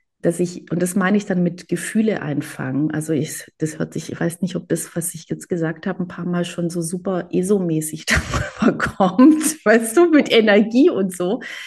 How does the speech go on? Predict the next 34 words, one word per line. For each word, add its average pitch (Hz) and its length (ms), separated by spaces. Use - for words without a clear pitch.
Aber - 200
ich, - 260
bin 247 140
ich 269 140
überhaupt 208 460
nicht. 233 320
Aber 185 280
was 220 260
ich - 200
bin, 269 420
ist, 226 380
dass 196 140
ich - 180
wirklich, 220 560
daran 208 420
glaube 190 400
ich 202 220
total, 185 680
an 214 300
eine 175 500
Energie, 185 580
die 214 100
man 185 260
selber 202 720
mit 190 200
seiner 165 320
Art 214 520
auslösen 240 640
kann, 240 480
ein 180 160
Gefühl, 220 640
daran 196 300
glaube 156 360
ich - 240